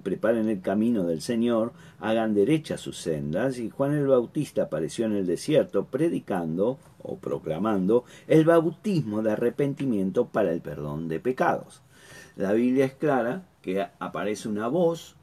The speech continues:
¿sí? Una voz, eh, eh, en el desierto, ¿sí? Que, eh, está proclamando el bautismo de arrepentimiento y de pecados. Entonces, uno, uno ve que venían de todos lados,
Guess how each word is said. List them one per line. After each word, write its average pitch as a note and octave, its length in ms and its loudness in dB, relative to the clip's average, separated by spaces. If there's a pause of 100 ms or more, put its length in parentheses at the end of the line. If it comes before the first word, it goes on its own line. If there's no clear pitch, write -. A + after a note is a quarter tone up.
(160)
¿sí? G#2+ 360 -8
Una D#2+ 200 -8
voz, A#2+ 380 0 (400)
eh, D#2 460 -4
eh, D#2+ 300 -8
en F2 160 -6
el D#2 160 -4
desierto, D3 840 0 (240)
¿sí? D3 360 -4
Que, C3+ 440 4
eh, A2+ 380 -4
está C#3 560 -4
proclamando A2 1080 0 (220)
el F#2 200 -2
bautismo G2 720 -2
de A2+ 200 -2
arrepentimiento E2 1000 -6 (340)
y C3 240 6 (120)
de G2+ 380 -2
pecados. - 460 -12 (440)
Entonces, G#2+ 520 0 (540)
uno, G3 420 0
uno E3 340 -2
ve F3+ 400 0 (540)
que F#2+ 400 -2
venían A#2 440 0
de G2 100 -2
todos A2 360 -2
lados, A#2+ 640 -2